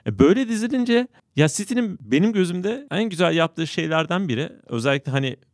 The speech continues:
öndeki üçlünün kanat oyuncuları böyle çizgiye açılır. Ondan sonra bu ortadaki, e, iki, ikili yani sekiz numara oynayan iki isim. İşte Kevin De Bruyne ile David Silva genelde bu. Bu half space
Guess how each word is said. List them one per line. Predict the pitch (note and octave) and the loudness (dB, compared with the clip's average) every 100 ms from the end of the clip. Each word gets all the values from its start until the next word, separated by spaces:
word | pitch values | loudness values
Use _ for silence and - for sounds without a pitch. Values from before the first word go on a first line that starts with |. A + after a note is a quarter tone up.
| - | -2
öndeki | C3 C#3+ C#3+ - | 0 0 -4 -6
üçlünün | D3 - D3 C#3 B2+ | -6 -6 -4 -4 -4
kanat | G2 - C#3+ D3 | -4 -2 0 0
oyuncuları | D3 C3 C3+ C3 | -4 -2 0 0
böyle | C3+ A#2+ | 0 0
çizgiye | - A#2 A#2 C#3+ | -4 -6 0 0
açılır. | A#2 C#3 B2 - - - | 0 -2 -4 -6 -12 -6
Ondan | B2 C#3 C#3+ | -2 0 -2
sonra | - C3+ C3 | -2 -4 -2
bu | B2+ C3+ - - | -2 -4 -4 -6
ortadaki, | A#2+ A2+ C3+ C3 - D3+ C3+ - - | -6 -4 -6 -6 -4 -4 -4 -8 -8
e, | G#2+ G#2+ | -6 -6
iki, | - A#2+ - D3 - - | -8 -16 -10 -10 -10 -14
ikili | A2+ C#3+ B2 G#2 | -10 -4 -4 -4
yani | G#2 G2 | -6 -6
sekiz | - C3 C3+ | -8 -8 -4
numara | B2 A#2 | -4 -4
oynayan | A2+ B2 B2 C3+ D#3 | -6 -4 -2 -2 -4
iki | C#3 - | -8 -6
isim. | B2+ - G2 - - | -6 -6 -10 -12 -20
İşte | - A2 | -14 -14
Kevin | - B2 A#2+ | -6 -6 -4
De | A#2+ | -2
Bruyne | A#2 A#2 G2 | -2 -4 -4
ile | A2 C3+ | -4 -2
David | A#2+ | -2
Silva | A#2+ B2 G#2 F#2+ | -2 -4 -6 -6
genelde | F2+ F2+ F#2 G#2+ | -6 -8 -8 -6
bu. | F3 | -8
Bu | - C3+ A#2+ | -2 0 2
half | D3 D3+ | 2 2
space | - - C#3 | -2 0 0